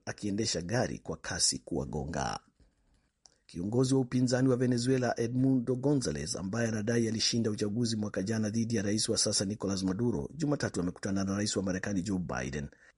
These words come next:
Baada ya mkutano wao huko White House, Gonzalez alisema kuwa alikuwa na mazungumzo marefu yaliyokuwa na tija na kirafiki na Biden.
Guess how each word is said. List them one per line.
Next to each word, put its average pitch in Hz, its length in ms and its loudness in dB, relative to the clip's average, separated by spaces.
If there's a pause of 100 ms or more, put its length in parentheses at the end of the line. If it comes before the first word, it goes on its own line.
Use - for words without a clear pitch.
(220)
Baada 139 220 -6
ya - 60 -10
mkutano 143 360 0
wao 143 160 4
huko 120 260 -2
White 156 220 0
House, 67 200 -8
Gonzalez 104 480 0
alisema 143 360 0
kuwa 131 380 -2 (320)
alikuwa - 280 -4
na 117 60 2
mazungumzo 123 560 2
marefu 120 520 0
yaliyokuwa 82 440 -2
na 107 100 -2
tija - 480 -4 (140)
na 110 340 0
kirafiki 87 800 -6
na 76 220 -4
Biden. 76 580 -4